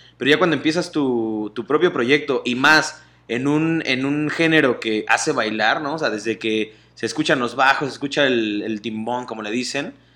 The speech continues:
el timbal, perdón, ya pones a bailar a la audiencia. La neta, está muy chingón. Nada más tengo una duda. ¿Por qué, por qué Juana Diabla?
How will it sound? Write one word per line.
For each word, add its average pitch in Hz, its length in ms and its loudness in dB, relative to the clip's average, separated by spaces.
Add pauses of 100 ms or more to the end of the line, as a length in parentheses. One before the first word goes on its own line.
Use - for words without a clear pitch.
(240)
el 107 140 -8
timbal, 131 360 2
perdón, 131 400 -2 (960)
ya 143 560 6
pones 151 220 2
a 131 40 2
bailar 113 240 2
a 113 60 0
la 98 80 -4
audiencia. 90 280 -6
La 110 100 2
neta, 165 240 6
está - 280 2
muy 160 160 4
chingón. 110 400 -2 (440)
Nada 185 140 8
más 214 120 6
tengo 214 500 4 (140)
una 202 240 8
duda. 135 320 2 (340)
¿Por - 160 6
qué, - 400 2
por - 160 2
qué - 140 0
Juana 156 320 4
Diabla? - 480 -6